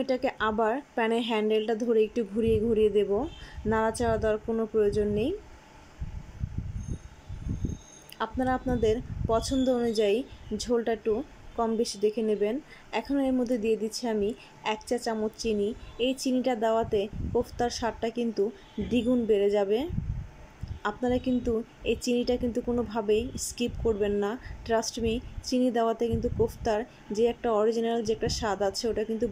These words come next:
বহু গুণে বেড়ে যায়। এখন এর মধ্যে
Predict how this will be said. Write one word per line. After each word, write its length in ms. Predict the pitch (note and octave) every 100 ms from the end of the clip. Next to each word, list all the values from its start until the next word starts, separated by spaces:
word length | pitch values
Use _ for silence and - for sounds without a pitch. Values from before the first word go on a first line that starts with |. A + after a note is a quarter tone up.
| F#3
বহু 200 | G#3+ A#3+ A#3
গুণে 240 | G#3+ G3+ G#3 - - - G3
বেড়ে 220 | G#3+ G#3+ G#3+
যায়। 180 | G#3+ E4 - - - - - - - - - -
এখন 180 | G#3+ C4+ C4+
এর 60 | B3+
মধ্যে 240 | A#3+ G#3+